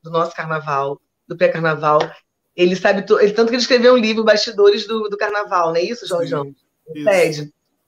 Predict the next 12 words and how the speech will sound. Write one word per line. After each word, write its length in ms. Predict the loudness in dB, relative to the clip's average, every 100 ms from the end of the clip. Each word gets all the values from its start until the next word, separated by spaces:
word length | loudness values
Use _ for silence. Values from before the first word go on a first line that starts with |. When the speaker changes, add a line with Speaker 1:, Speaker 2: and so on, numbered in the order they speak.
| _ -2
Speaker 1:
Não 120 | 2
é 60 |
isso, 180 | 2 2
Anderson? 440 | 2 2 0 -6 -10 _ _ _
Porque 200 | -4 0
Speaker 2:
Isso. 80 | 0
Speaker 1:
ele 80 | 2
realmente, 380 | 2 2 0
com 60 | -2
a 140 | -2
cadeirinha 400 | 2 2 2 0
dele, 680 | 2 4 6 4 2 0 -4